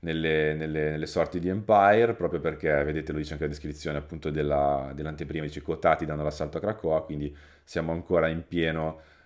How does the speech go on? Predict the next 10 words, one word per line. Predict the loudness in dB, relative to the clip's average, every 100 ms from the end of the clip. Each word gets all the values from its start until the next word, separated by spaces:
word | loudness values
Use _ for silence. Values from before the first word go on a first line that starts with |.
| -14
eh, |
svolgimento | -6 -2 -2 0 -2 -2
della, | -2 2 4 6 4 2
della | -4 -6 -2 -2
serie | 0 -4
di | -4
Empire. | -6 -2 -4 -4 0
Thor | 6 6 6
numero | 0 -2
sette, | 0 6 6 4 -2 -2 -2